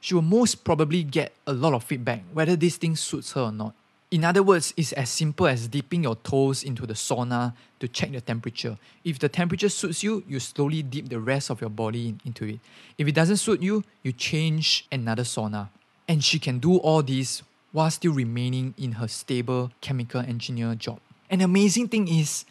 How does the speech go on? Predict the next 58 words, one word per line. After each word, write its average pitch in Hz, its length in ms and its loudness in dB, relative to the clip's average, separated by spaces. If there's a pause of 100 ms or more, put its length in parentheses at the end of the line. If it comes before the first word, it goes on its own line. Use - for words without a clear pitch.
(120)
like 143 100 -2
what 170 100 0
I 131 40 0
said 139 240 -6
earlier, 120 420 -2
you 143 200 -2 (140)
cannot 143 500 -2
fail. 135 420 -2 (640)
There's 160 200 0
no 190 160 4
consequences 156 840 -2
of 123 100 -2
failure. 123 680 -4 (720)
I 160 60 2
know 196 200 4
a - 20 4
lot 156 180 4
of 131 120 -2
times 139 460 0 (260)
in 123 120 -6
Singapore, 127 560 -2
we 113 380 -4 (260)
want 147 140 2
to 135 60 0
stay 147 220 -2
on 131 140 -2
our 104 100 -4
path 120 380 -2
because 123 280 -4
it's 123 120 -4
safer. 127 580 -2
We 131 140 -4
do 120 100 -4
not 151 180 2
know 147 120 0
what's 135 360 -2
out 131 220 0
there. 143 320 2 (140)
We're 135 140 0
afraid 147 280 2
of 139 120 2
how 151 120 2
people 151 260 -4
look 156 200 -2
at 131 100 0
us, 143 400 -2
you 127 140 -6
know, 127 80 -4
if 120 140 -8
we 117 60 -8
jump 135 260 -4
here, 139 100 -2
jump 123 240 -6
there. 127 140 -4
But 127 100 -4
the 131 80 -2
thing 185 220 -2
is, 127 200 -8